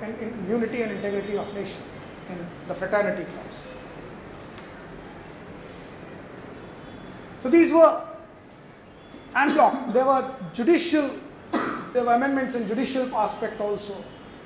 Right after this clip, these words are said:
There were amendments in the judicial review aspect also. There were amendments in fundamental rights also. There were amendments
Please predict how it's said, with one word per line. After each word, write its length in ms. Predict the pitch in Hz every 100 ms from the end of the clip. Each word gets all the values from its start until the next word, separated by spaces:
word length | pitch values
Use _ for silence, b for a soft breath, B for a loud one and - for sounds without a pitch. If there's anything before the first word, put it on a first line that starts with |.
| -
There 120 | 202
were 100 | 226
amendments 480 | 226 254 254 247 -
in 300 | 233 208 196 - - - - 190
the 80 | 196
judicial 400 | 214 254 240 202
review 420 | 214 262 277 254
aspect 460 | 233 - 226 -
also. 320 | 208 185 202 202
There 120 | 240
were 80 | 240
amendments 500 | 240 262 254 240 240
in 100 | 233
fundamental 520 | 226 233 220 233 226 220
rights 380 | 285 294 - 240
also. 400 | 202 - 202 196
There 100 | 220
were 100 | 233
amendments 520 | 240 269 269 294 277